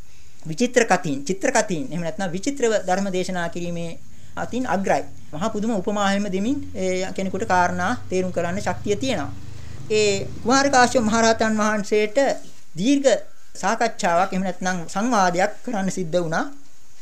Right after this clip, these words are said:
සේතව්‍යානුවර පායාසි කියන රාජන්‍ය, රාජන්‍ය කියලා කියන්නේ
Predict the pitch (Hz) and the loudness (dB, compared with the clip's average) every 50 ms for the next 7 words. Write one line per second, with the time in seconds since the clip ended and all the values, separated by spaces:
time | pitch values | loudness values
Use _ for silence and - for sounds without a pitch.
0 | - - - - - - - - 208 220 220 202 185 175 170 170 165 156 156 156 | -8 -8 -8 -8 -8 -6 -2 2 2 4 6 6 4 6 6 2 2 2 2 0
1 | 151 170 214 226 - - - - - - - 190 190 226 254 254 254 254 240 262 | 0 0 0 -2 -4 -6 -8 -8 -8 -4 2 6 8 8 10 10 8 6 4 2
2 | 220 240 233 226 190 180 185 208 208 190 196 180 170 156 151 139 131 139 - 160 | -2 -2 -2 0 2 4 6 6 6 6 4 0 0 -2 -4 -4 -6 -4 -2 0
3 | 165 170 180 180 180 185 185 170 196 196 190 190 202 208 226 254 254 220 | 0 0 0 -2 -2 -2 -2 -2 0 0 0 0 0 -2 0 -2 -2 -2